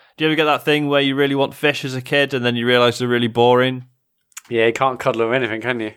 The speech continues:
Speaker 1: No, you can't do
Speaker 2: Can't
Speaker 1: shit
Speaker 2: stroke
Speaker 1: with a
Speaker 2: them.
Speaker 1: fish. No, fucking rubbish. Um, uh, rabbits are fine.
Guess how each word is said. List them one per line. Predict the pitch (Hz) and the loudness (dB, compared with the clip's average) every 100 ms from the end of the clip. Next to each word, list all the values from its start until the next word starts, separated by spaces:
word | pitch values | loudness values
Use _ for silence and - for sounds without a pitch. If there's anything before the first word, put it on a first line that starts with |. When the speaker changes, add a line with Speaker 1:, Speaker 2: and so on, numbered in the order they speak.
| _ | _
Speaker 1:
No, | - 131 127 | -6 0 0
you | |
can't | 113 120 104 | 0 -2 -2
do | 107 | -6
Speaker 2:
Can't | - 131 | 0 0
Speaker 1:
shit | 127 131 | 2 0
Speaker 2:
stroke | 120 | -2
Speaker 1:
with | 123 | 0
a | |
Speaker 2:
them. | 120 | -2
Speaker 1:
fish. | - - _ _ _ _ - | -2 -14 _ _ _ _ -6
No, | 120 107 - | -2 -4 -6
fucking | - 127 127 123 | -8 -8 -6 -2
rubbish. | 120 107 92 - - _ - | 0 0 -4 -10 -20 _ -2
Um, | 107 104 104 104 98 _ _ _ _ _ _ _ _ _ - - | 0 2 2 -2 -12 _ _ _ _ _ _ _ _ _ -12 -2
uh, | 147 | 0
rabbits | 143 170 170 - - | 2 0 2 0 0
are | 131 | -2
fine. | - 127 123 123 127 127 127 | 0 0 2 2 0 -2 -8